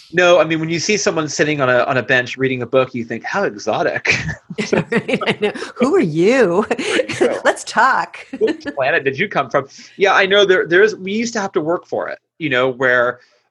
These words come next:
Speaker 1: um, like, I remember I'd stay up late to watch Letterman. I
Speaker 2: Yeah.
Speaker 1: would, you know, I'd wait in line at the
Speaker 2: Saturday
Speaker 1: Ber-
Speaker 2: Night Live.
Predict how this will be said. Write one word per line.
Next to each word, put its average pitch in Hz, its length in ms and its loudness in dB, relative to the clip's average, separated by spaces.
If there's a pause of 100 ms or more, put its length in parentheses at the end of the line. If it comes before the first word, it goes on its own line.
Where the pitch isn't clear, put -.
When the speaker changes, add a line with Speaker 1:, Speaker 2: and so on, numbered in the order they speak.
Speaker 1:
um, 117 380 0
like, 123 160 -4
I 139 60 4
remember 139 220 0
I'd 131 140 -4
stay 139 240 0
up 139 140 -2
late 139 240 0
to 127 80 -16
watch 120 240 0
Letterman. 101 400 -4 (460)
I 123 160 2
Speaker 2:
Yeah. 120 100 0
Speaker 1:
would, 120 300 -2
you 156 80 -10
know, 135 80 0
I'd 131 240 -4
wait 131 160 2
in 135 180 -4
line 131 320 2
at 131 60 -8
the 147 60 -12
Speaker 2:
Saturday 165 280 2
Speaker 1:
Ber- 185 80 -2
Speaker 2:
Night 180 120 -2
Live. 175 500 0